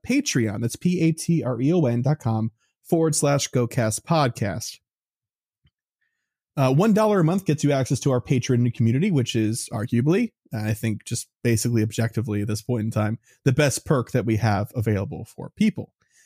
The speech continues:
And shout out to our elite trainer tier patrons, Cyprian Bo, Daniel, Zach Walker, Andrew, Chad, Robert, Lori Swartz, Michael, Ozzy, Ted, and Tish. Thank you very much for your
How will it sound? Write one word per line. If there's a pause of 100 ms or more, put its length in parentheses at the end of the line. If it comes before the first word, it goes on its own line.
(560)
And
shout
out
to
our
elite
trainer
tier
patrons,
Cyprian
Bo,
Daniel,
Zach
Walker,
Andrew,
Chad,
Robert,
Lori
Swartz,
Michael,
Ozzy,
Ted,
and (180)
Tish.
Thank
you
very
much (320)
for
your